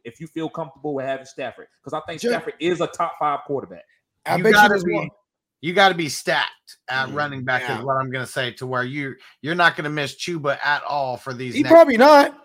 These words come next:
Speaker 3: because of
Speaker 2: He's
Speaker 3: bye.
Speaker 2: pro-, he's
Speaker 1: Yeah, he's
Speaker 2: probably
Speaker 1: probably
Speaker 2: not.
Speaker 1: not. Yeah.
Speaker 2: Think about it. He, if you have Chuba, you dra-, you drafted him or picked him up off the waiver, right?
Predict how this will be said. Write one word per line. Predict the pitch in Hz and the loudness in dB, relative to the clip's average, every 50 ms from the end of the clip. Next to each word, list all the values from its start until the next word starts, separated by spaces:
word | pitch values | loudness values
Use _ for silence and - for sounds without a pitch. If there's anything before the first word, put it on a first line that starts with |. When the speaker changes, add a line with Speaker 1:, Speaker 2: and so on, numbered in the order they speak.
| _ _ _ _ | _ _ _ _
Speaker 3:
because | - 262 110 | -10 -10 -10
of | 110 104 107 110 | -8 -6 -4 -4
Speaker 2:
He's | 202 185 | -4 -4
Speaker 3:
bye. | - | -6
Speaker 2:
pro-, | - - | -6 -8
he's | - - _ _ _ _ _ _ _ _ | -8 -10 _ _ _ _ _ _ _ _
Speaker 1:
Yeah, | - 349 - | -6 -4 4
he's | - | 8
Speaker 2:
probably | 311 311 320 311 294 | 10 10 10 8 6
Speaker 1:
probably | 330 339 - - | 4 2 2 2
Speaker 2:
not. | - - - | -2 -6 -8
Speaker 1:
not. | 220 - - _ _ _ _ - | -10 -10 -14 _ _ _ _ -20
Yeah. | 131 117 - - | -20 -20 -12 -10
Speaker 2:
Think | - 359 349 | -8 -8 -4
about | 302 254 214 170 | -2 -2 -2 -2
it. | 139 139 | -2 -6
He, | 143 135 202 226 202 190 190 | -8 -10 -12 -12 -14 -14 -16
if | 175 156 | -14 -10
you | 220 220 | -6 -4
have | 220 240 254 220 | -2 -2 -2 -4
Chuba, | - - 269 247 247 214 | -6 -6 -6 -6 -6 -8
you | 190 175 | -8 -10
dra-, | 135 139 185 208 - 165 | -10 -10 -10 -10 -10 -10
you | 175 170 147 135 127 | -10 -12 -14 -16 -12
drafted | 117 139 156 190 262 285 277 - 311 311 | -8 -4 -2 -2 -2 -4 -4 -8 -10 -8
him | 302 254 | -6 -6
or | 196 180 | -6 -6
picked | - - 226 - | -8 -10 -12 -10
him | 247 240 | -8 -8
up | 240 226 | -8 -6
off | 233 233 - | -8 -8 -8
the | - 247 | -8 -6
waiver, | 240 233 190 135 110 104 95 | -6 -4 -6 -6 -8 -12 -12
right? | 95 120 139 151 180 202 247 | -8 -6 -4 -4 -4 -6 -10